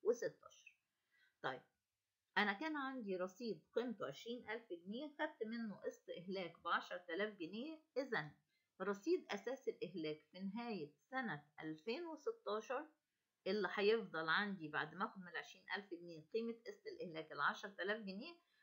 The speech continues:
هيفضل عندي عشرة آلاف جنيه. ده ماله بقى؟ ده أساس الإهلاك اللي هبدأ بيه السنة الجديدة اللي هي سنة ألفين وسبعتاشر.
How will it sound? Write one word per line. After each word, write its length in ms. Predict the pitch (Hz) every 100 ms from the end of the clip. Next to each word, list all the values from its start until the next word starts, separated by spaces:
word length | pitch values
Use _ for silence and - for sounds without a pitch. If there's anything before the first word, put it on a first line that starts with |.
| _ 240
هيفضل 360 | 339 262 214
عندي 540 | 190 247 277 233 254 -
عشرة 540 | - 214 247 247 220 220 -
آلاف 360 | 160 180 202 185
جنيه. 360 | 151 147 131 143 _
ده 160 | 190 233
ماله 360 | 269 233 190
بقى؟ 300 | 156 107 117 - _ 151
ده 180 | -
أساس 380 | 196 - 277 -
الإهلاك 540 | 160 - 156 143 127 - _ _ _ 156
اللي 180 | 165 151
هبدأ 420 | 240 233 196 156
بيه 260 | 160 190 185
السنة 380 | - 208 208
الجديدة 540 | 175 147 151 202 233 208
اللي 140 | 165
هي 240 | 185 202 175
سنة 320 | 196 190 190 -
ألفين 500 | 180 190 190 196 196 _ _ _ _ _
وسبعتاشر. 720 | 185 233 147 - - _ -